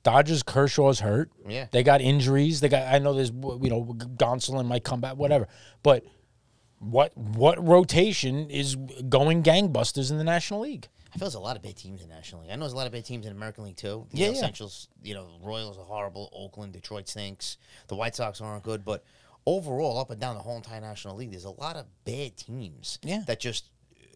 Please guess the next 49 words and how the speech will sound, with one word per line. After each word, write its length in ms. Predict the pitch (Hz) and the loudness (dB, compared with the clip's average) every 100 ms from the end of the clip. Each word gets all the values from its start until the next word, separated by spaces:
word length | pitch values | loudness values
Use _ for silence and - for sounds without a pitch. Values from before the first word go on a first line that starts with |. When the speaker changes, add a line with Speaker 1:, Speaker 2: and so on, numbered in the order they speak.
| _ _ _ | _ _ _
Speaker 2:
would 160 | 127 117 | -10 -8
probably, 320 | - 156 135 | -6 -6 -6
if 60 | 110 | -10
they 100 | 143 | -10
were 80 | 117 | -10
in 40 | |
the 40 | 113 | -12
American 320 | 127 117 117 | -14 -14 -14
League, 100 | 107 | -14
I 40 | |
feel 180 | - 107 | -12 -12
would 100 | 95 | -12
be 100 | 85 | -14
worse. 440 | 80 95 76 - 170 | -12 -12 -12 -6 2
Speaker 1:
Well, 200 | 160 143 | 2 2
he-, 140 | 156 | -2
here's 300 | 131 147 220 | 0 2 2
the 80 | 180 | 0
wild 420 | 151 151 156 127 | 2 4 4 2
thing. 220 | - 104 87 | -4 -6 -4
So 120 | 123 | -4
if 80 | 110 | -2
you 120 | 131 | 0
look 200 | 180 180 | 0 -2
at, 120 | 131 | -4
like, 200 | 127 113 | -4 -4
ju-, 160 | 190 160 | -4 -4
just 220 | 170 190 | -4 -4
looking 180 | 180 143 | -4 -4
at 140 | 110 | -4
E 140 | 120 | -2
R 100 | 113 | -2
A, 120 | 101 98 | -2 -8
Speaker 2:
Like, 80 | 92 | -6
the 80 | 113 | -4
Speaker 1:
team 160 | 117 | -4
Speaker 2:
Pirates 360 | 110 170 - - | -2 -2 -4 -8
Speaker 1:
E 40 | |
R 0 | |
A. 40 | 98 | -10
Speaker 2:
are 20 | |
in 40 | |
first 280 | - 120 - | -12 -12 -10
place. 280 | 123 85 - | -12 -12 0
Speaker 1:
Right. 120 | 160 | 0
Speaker 2:
The 60 | 131 | 2
Cardinals 420 | 190 185 101 87 | 0 0 -4 -16
are, 80 | 87 - | -18 -12
are, 220 | 107 92 | -10 -10